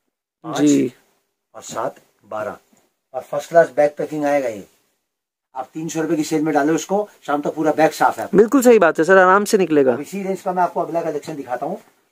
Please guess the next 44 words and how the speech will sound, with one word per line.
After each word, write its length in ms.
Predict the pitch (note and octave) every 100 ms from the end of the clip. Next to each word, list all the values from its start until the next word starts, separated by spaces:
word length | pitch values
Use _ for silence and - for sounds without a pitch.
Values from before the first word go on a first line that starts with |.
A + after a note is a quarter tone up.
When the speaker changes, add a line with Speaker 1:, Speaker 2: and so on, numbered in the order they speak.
| -
Speaker 1:
दो 80 | D3
सौ 120 | D3
तीस 220 | - D#3+
रुपए 220 | C3+ A2 G#2
में। 120 | F#2 _ _ _ C#3
एक 160 | C#3 -
piece 200 | C#3+ D#3+
मैं 80 |
आपको 200 | C#3+ -
इसका 180 | C3 D3
खोल 200 | - B2+
के 100 | D3
दिखाता 300 | C3 A#2 A2+
हूँ 100 | E3+ - _ -
ताकि 180 | A#2 B2
customer 360 | B2+ - C3 C3
को 100 | C3
idea 260 | A2+ B2+
लगे। 280 | A#2+ B2+ F#3+ - _ _
Pure 180 | D3 E3+
सूती 320 | E3+ C#3+ - F#3 F3+ _ _ C#3+
बंदेज 340 | C#3 C#3 D3
का 100 | -
catalog 360 | C3 C3 D3+ C#3
आएगा 200 | C3 C#3+
सर, 220 | E3+ F3+ - _ _
मात्र 260 | C3+ C#3 D#3
दो 180 | C3+ C3+
सौ 120 | C#3
तीस 240 | C3 C3+ A2+
रुपए 160 | G2
में। 760 | E2+ D#2 - - _ _ _ -
ये 60 |
देखो 180 | A#2 A#2
सर, 220 | - G2 - _ _ _ _ _ _ _ _ _ _
Speaker 2:
शानदार। 180 | - D#3+
Speaker 1:
बॉटम 220 | B2+ C#3+ C#3+
का 80 |
साइज 220 | D#3 D3+ D#3+
आपके 180 | D3
सामने 280 | E3 C#3+ D3+
आ 120 | D#3+ D#3
गया, 120 | D3
ये 200 | A2